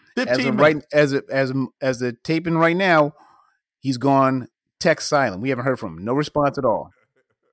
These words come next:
Speaker 1: Has anybody
Speaker 2: Yeah.
Speaker 1: seen, is, is, is text
Speaker 2: No.
Speaker 1: you individually, Anthony?
Speaker 2: Nope.
Speaker 1: What about you, Keith?
Speaker 2: Nope.
Speaker 1: No, nothing. Yeah, and nothing in the chat. So I guess he, you know, his, his phone must not be working right now.
Speaker 2: Yeah, I found, like, a, a number of apartments, and this is what I was saying, I mean, about,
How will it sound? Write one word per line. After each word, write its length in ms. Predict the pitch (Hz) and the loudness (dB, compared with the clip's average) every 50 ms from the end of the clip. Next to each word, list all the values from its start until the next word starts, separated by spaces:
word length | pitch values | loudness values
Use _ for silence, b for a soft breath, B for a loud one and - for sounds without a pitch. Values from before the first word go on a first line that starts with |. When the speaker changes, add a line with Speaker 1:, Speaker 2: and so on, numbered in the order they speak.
| _ _ - 120 - | _ _ -12 -6 -2
Speaker 1:
Has 160 | 143 156 160 156 | 0 0 2 4
anybody 240 | 175 175 190 185 196 - | 4 6 6 6 6 4
Speaker 2:
Yeah. 100 | - - | 2 2
Speaker 1:
seen, 100 | 226 156 147 - | 0 0 -2 -2
is, 160 | 143 156 170 160 | -2 -2 -2 -2
is, 60 | 160 | -2
is 240 | - 170 170 165 143 | -2 -2 -2 -2 0
text 220 | 180 208 190 185 | 2 2 2 2
Speaker 2:
No. 60 | 185 185 | 2 0
Speaker 1:
you 60 | 185 | 2
individually, 460 | 170 185 180 165 180 175 190 190 196 | 2 2 2 2 2 2 2 2 2
Anthony? 340 | 208 214 226 220 240 247 - _ _ _ _ _ _ _ 190 | 0 0 0 -2 -4 -4 -6 _ _ _ _ _ _ _ -6
Speaker 2:
Nope. 260 | 226 294 - _ _ _ _ _ - | -6 -6 -6 _ _ _ _ _ 0
Speaker 1:
What 100 | 156 170 | 2 4
about 160 | 175 175 - 175 | 4 4 2 0
you, 60 | 151 | -2
Keith? 300 | - 151 143 143 147 - _ _ _ _ | 0 0 0 0 0 -4 _ _ _ _
Speaker 2:
Nope. 140 | _ _ _ _ _ _ _ - | _ _ _ _ _ _ _ -4
Speaker 1:
No, 120 | 135 147 139 | 0 2 4
nothing. 240 | 147 156 156 156 156 | 4 4 2 2 0
Yeah, 260 | 147 160 143 101 85 98 - - - | 0 0 0 0 -2 -4 -12 -12 -6
and 120 | 135 135 139 | -2 0 2
nothing 200 | 147 151 151 156 | 2 2 0 0
in 80 | 151 | -4
the 40 | 143 | -4
chat. 220 | 131 160 131 110 - | -2 -4 -4 -4 -4
So 160 | - 131 123 | -4 -2 -2
I 80 | 120 | -2
guess 180 | 117 131 143 - | -2 -4 -6 -4
he, 180 | 147 151 143 - | -6 -8 -8 -10
you 140 | - 139 131 | -8 -8 -6
know, 140 | 110 107 110 | -4 -4 -6
his, 160 | 123 110 127 | -6 -10 -12
his 100 | 139 - | -10 -6
phone 200 | - 151 147 135 | -2 0 0 0
must 160 | 127 117 127 | 0 -2 -4
not 180 | 120 117 107 - | -6 -6 -6 -6
be 60 | 113 | -6
working 300 | 107 104 98 92 98 101 | -6 -6 -6 -8 -8 -12
right 160 | 95 90 87 | -14 -14 -14
now. 220 | 87 85 76 78 95 _ _ _ _ _ _ _ _ _ _ _ _ _ _ _ _ _ _ _ _ _ | -14 -16 -16 -18 _ _ _ _ _ _ _ _ _ _ _ _ _ _ _ _ _ _ _ _ _ _
Speaker 2:
Yeah, 220 | 208 311 440 359 233 220 | -2 -2 0 0 0 -2
I 40 | |
found, 300 | 220 - 269 262 247 233 | 0 0 -2 -2 -2 -2
like, 160 | 214 202 180 190 | -4 -8 -8 -6
a, 240 | 160 170 165 160 - - | -6 -6 -6 -8 -8 -10
a 60 | 180 | -6
number 280 | 180 185 202 233 220 208 | -6 -4 -4 -2 -2 -2
of 120 | 185 160 | -4 -4
apartments, 720 | 170 160 - - 202 214 214 190 151 151 156 151 139 - - | -6 -8 -6 -4 -2 0 0 0 -2 -6 -10 -12 -12 -12 -10
and 160 | - 185 196 | -8 -4 -2
this 140 | 220 220 - | -2 -2 0
is 60 | 214 | 2
what 120 | 226 185 | 2 2
I 20 | 165 | 2
was 100 | 165 - | 2 2
saying, 300 | - 196 156 143 139 - | 2 2 2 0 -2 -4
I 60 | - 165 | -4 -2
mean, 180 | 165 160 165 151 | -2 0 -2 -2
about, 380 | 160 151 143 151 147 147 - - | -2 -2 0 2 0 0 0 -4